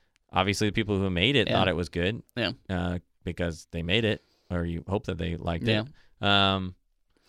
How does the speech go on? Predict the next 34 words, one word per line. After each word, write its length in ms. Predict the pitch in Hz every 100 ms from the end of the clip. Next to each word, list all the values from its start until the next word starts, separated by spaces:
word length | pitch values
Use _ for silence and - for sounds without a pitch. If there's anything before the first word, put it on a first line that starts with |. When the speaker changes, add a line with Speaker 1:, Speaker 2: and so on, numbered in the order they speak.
| _ - -
Speaker 1:
so 260 | 139 131
I 240 | 120 131 143
think 220 | 180 -
that's 240 | 123 123
probably 500 | - 127 117 110 110
where, 180 | 104 104
and, 180 | 98 117
like, 160 | 113
the 100 | 98
stuff 280 | 98 - 107
that 180 | 104 92
we 320 | 98 98 95 - _ _
would 120 | 101
have 180 | 95 85
made 300 | 90 92 92
back 240 | 90 92 -
in 80 | 90
the 80 |
day 240 | 87 90 92
when 160 | 90
we 100 | 87
were 60 | 87
younger 460 | 85 90 95 95 87
that 160 | 85
now 240 | 82 82 85
we're 140 | 85
like, 260 | 82 82 78
"Oh, 140 | 90
that 120 | 87 85
stuff 200 | - 85
isn't 180 | 82
very 180 | 82 80
good." 240 | 78 101 87
It's 300 | 82 -